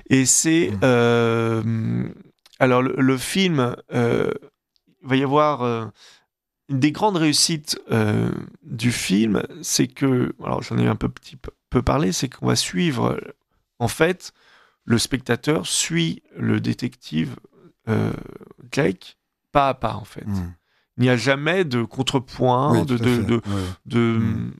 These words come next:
Speaker 1: comment dire, de, de nouvelles perspectives, de
Speaker 2: Hmm.
Speaker 1: nouveaux points de vue.
Speaker 2: Oui, alors, ce qui, ce qui est intéressant, c'est que, c'est qu'au début, il faut savoir que, euh, Polanski avait fait appel à un chef opérateur très connu,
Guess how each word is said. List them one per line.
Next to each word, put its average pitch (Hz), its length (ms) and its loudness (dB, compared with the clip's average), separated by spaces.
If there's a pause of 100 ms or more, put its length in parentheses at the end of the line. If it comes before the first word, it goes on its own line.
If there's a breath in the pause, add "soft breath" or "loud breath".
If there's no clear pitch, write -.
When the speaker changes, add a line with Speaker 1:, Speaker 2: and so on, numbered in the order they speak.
(400)
Speaker 1:
comment 127 220 0
dire, 123 220 0
de, 113 100 -8 (1080)
de 131 200 2
nouvelles 143 300 2
perspectives, 151 640 -2
de 127 100 4
Speaker 2:
Hmm. 120 40 2
Speaker 1:
nouveaux 120 200 2
points 139 220 -2
de 123 40 -4
vue. 107 200 -4 (920 loud breath)
Speaker 2:
Oui, 151 140 4
alors, 101 340 0
ce - 60 -8
qui, 107 100 -8
ce - 60 -10
qui - 60 -2
est - 20 2
intéressant, 117 340 2
c'est 120 140 -6
que, 104 200 0
c'est - 120 -6
qu'au 110 120 -2
début, 107 200 2
il 139 60 2
faut - 80 -6
savoir 117 320 0
que, 107 140 -8
euh, 92 840 -10
Polanski 110 460 0
avait 104 120 0
fait 117 180 -4
appel 120 300 -2
à 98 120 -4
un 98 40 -4
chef - 160 -8
opérateur 117 340 0
très 123 180 -6
connu, 123 340 2